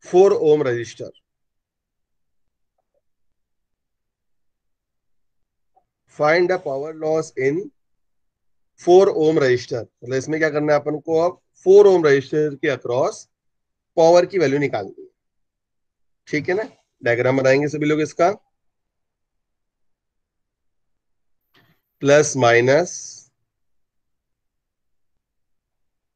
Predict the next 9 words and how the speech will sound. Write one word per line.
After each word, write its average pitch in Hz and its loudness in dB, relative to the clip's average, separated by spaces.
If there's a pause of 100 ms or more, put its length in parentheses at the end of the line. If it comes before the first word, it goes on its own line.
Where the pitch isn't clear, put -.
(1500)
five 139 6
volt, 170 -2 (640)
comma, 135 0 (640)
ज़ीरो 151 -2 (120)
पॉइंट 147 0 (360)
टू 175 0 (120)
ओम, 110 -4 (3000)
उसके - -10
बाद 123 2